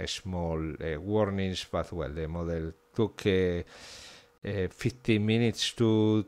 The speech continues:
to compress, and, and, and, well, here you have the layers that was transformed, uh, to eight bits, to four bits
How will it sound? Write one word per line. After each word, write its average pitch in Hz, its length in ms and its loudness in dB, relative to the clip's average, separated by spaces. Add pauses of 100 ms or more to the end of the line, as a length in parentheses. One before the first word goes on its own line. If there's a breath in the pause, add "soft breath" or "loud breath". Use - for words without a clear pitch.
(100)
to 107 460 4
compress, 131 640 2
and, 101 360 2
and, 92 760 -2 (300)
and, 85 640 -4
well, 90 200 -2
here 98 300 0
you 90 140 0
have 92 320 -2
the 90 320 0
layers 117 880 2 (540 loud breath)
that 98 220 -2
was 101 200 2
transformed, 107 760 2 (140)
uh, 90 220 0
to 87 340 -2 (180)
eight 104 280 2
bits, 104 320 2
to - 160 -8
four 101 320 0
bits - 680 -2